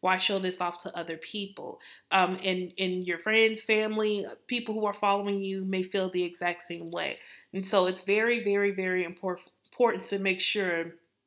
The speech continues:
that you're sharing great content and that it can get seen by as many people as possible, and that, you know, as many people as possible can communicate and comment and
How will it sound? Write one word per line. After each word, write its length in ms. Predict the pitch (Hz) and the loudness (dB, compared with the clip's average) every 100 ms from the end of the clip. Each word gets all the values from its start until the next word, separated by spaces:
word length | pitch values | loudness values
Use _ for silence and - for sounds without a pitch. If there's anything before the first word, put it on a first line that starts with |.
| _ _ - - | _ _ -12 -6
that 240 | 214 190 196 | -2 0 0
you're 60 | |
sharing 420 | 185 214 208 190 185 | 2 4 4 2 -2
great 320 | 180 175 - | -2 -4 -2
content 580 | 196 190 190 180 170 165 - - - | -2 -2 -4 -8 -10 -12 -20 -20 -4
and 140 | 208 202 | 0 2
that 160 | 196 | 2
it 100 | 202 | 2
can 140 | 220 202 | -2 -2
get 180 | 202 - | -2 -2
seen 300 | - 208 196 | -2 0 0
by 160 | 180 | -2
as 140 | 175 190 | -2 -2
many 280 | 202 302 | 0 0
people 320 | 285 220 196 190 | 0 -4 -2 -2
as 160 | 185 | 0
possible, 540 | - 180 170 - 175 180 - - - | 0 0 0 -4 -6 -6 -12 -10 0
and 160 | 208 | 2
that, 160 | 202 196 - _ - | 4 2 -2 _ -4
you 160 | 240 285 | 2 2
know, 180 | 180 | 2
as 220 | - 196 190 | 0 0 0
many 260 | 220 220 | 0 -2
people 240 | 214 202 185 | -6 -6 -6
as 100 | 185 | -4
possible 460 | 180 170 - 175 | -4 -4 -6 -12
can 400 | 175 - 170 170 - - | -10 -8 -8 -10 -14 -18
communicate 920 | - 208 185 180 180 180 185 175 - - | -6 -4 -2 -2 -2 -4 -6 -6 -6 -6
and 280 | 175 170 180 - _ - | -6 -6 -12 -20 _ -10
comment 540 | - 208 190 175 - - _ _ _ _ - | 2 2 2 -2 -6 -16 _ _ _ _ -4
and 140 | 196 | -4